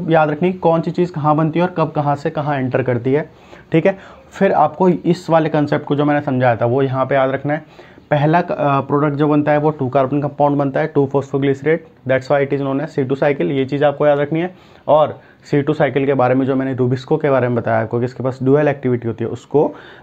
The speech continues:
ध्यान में रखना है। और इसका सीक्वेंस याद रखना है, सीपीएम, क्लोरोप्लास्ट, peroxisome और mitochondria,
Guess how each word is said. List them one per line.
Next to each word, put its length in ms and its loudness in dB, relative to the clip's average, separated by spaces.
ध्यान 300 0
में 180 0
रखना 320 -2
है। 240 -4
और 160 2
इसका 280 0
सीक्वेंस 480 0
याद 140 2
रखना 200 -2
है, 80 -4
सीपीएम, 1000 0
क्लोरोप्लास्ट, 840 0
peroxisome 540 0
और 140 2
mitochondria, 1400 -2